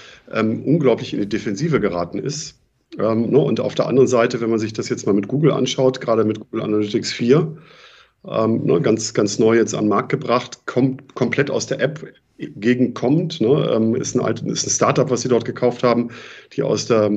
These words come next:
aus der App-Analyse kommen und, ähm, wo jetzt quasi die Technik auch auf die Web-Analyse ausgeweitet wird, ähm, hat man so das Gefühl, dass das komplett gegenläufige Bewegungen sind, ne?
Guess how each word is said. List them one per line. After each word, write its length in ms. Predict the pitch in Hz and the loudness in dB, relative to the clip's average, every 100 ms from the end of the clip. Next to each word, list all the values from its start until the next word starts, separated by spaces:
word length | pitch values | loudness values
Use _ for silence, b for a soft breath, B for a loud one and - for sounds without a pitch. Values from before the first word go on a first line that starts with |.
| 113 | -2
aus 220 | - 98 | -4 -2
der 120 | - | -4
App-Analyse 520 | - - 123 120 117 | -2 0 0 2 0
kommen 400 | 117 123 120 123 | 0 2 2 2
und, 440 | 110 110 104 - - | 2 0 -2 -4 -2
ähm, 240 | 104 104 101 | 0 2 2
wo 80 | |
jetzt 160 | 104 98 | 2 2
quasi 400 | - 107 101 104 - - - | 0 0 0 -4 -6 -18 -10
die 360 | 101 107 101 | -8 -6 -6
Technik 420 | - 117 - - | -2 0 2 0
auch 220 | - 104 - | 0 -2 0
auf 260 | - - | -4 -6
die 200 | - 101 | -4 0
Web-Analyse 640 | 104 - - 107 104 104 104 | 0 0 0 2 0 0 0
ausgeweitet 640 | 123 147 107 98 90 95 | -2 -2 -4 -2 -2 -2
wird, 240 | 95 104 151 B B B B B B B - | 0 -2 -2 B B B B B B B -4
ähm, 440 | 110 110 110 113 | 0 2 2 0
hat 120 | 127 | -2
man 120 | 123 113 | 0 2
so 80 | |
das 120 | 110 - | 0 -2
Gefühl, 300 | 110 - 120 | -4 2 2
dass 160 | 110 | 2
das 180 | - - | 0 -4
komplett 380 | - 113 123 - | -2 0 0 2
gegenläufige 560 | 156 123 98 87 95 | 4 6 4 0 -6
Bewegungen 400 | 95 92 90 87 | -8 -8 -6 -8
sind, 340 | 85 87 90 - | -8 -10 -10 -10
ne? 160 | - | -10